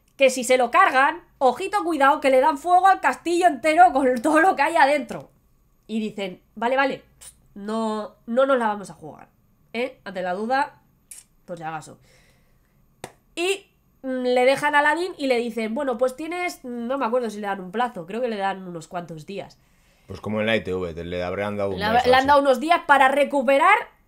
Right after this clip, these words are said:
Speaker 1: el castillo y la princesa. Y Aladín,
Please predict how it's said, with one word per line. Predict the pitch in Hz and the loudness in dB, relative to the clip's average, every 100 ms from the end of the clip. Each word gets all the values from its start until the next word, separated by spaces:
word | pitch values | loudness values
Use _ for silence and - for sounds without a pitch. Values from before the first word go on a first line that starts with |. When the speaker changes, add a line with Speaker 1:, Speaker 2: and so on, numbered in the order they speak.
| _ _ _ _ 254 | _ _ _ _ 0
Speaker 1:
el | 262 | 2
castillo | 254 247 - 370 359 453 - - | 0 -4 -4 -6 -4 -4 -6 -8
y | 247 | -2
la | 220 196 | -2 -4
princesa. | 185 185 202 - - _ _ _ _ _ _ _ _ _ _ _ _ | -10 -10 -14 -14 -18 _ _ _ _ _ _ _ _ _ _ _ _
Y | 214 220 | -4 -2
Aladín, | 220 214 262 | 0 0 -2